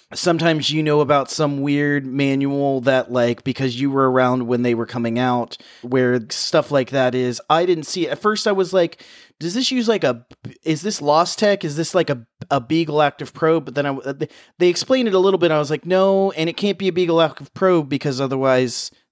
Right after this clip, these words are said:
they would know everyone's hiding in the bushes right here." So, uh, please, advice at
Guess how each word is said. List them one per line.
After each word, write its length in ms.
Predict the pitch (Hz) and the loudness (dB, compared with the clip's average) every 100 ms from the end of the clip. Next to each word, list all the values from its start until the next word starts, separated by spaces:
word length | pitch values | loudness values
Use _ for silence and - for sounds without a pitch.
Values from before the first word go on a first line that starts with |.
| - | -8
they 100 | 143 | -6
would 120 | 135 | -2
know 500 | 143 151 139 127 117 _ _ _ _ | 2 4 4 0 -4 _ _ _ _
everyone's 480 | 143 135 131 131 120 | -2 -2 -2 -2 0
hiding 240 | 139 123 | 0 0
in 80 | 120 | 0
the 80 | 110 | -2
bushes 460 | 110 143 - 120 110 | 0 0 0 -2 -4
right 180 | 107 | -6
here." 400 | - 107 98 95 - _ | -6 -8 -8 -10 -16 _
So, 340 | - 160 147 | -2 0 4
uh, 140 | 147 143 | 4 2
please, 600 | - 208 196 135 - - - | 0 -2 -2 -2 -6 -8 -2
advice 800 | 160 151 135 165 170 170 - - - - | 0 0 2 4 4 2 -4 -10 -8 0
at 480 | 151 175 - - | 2 2 0 -8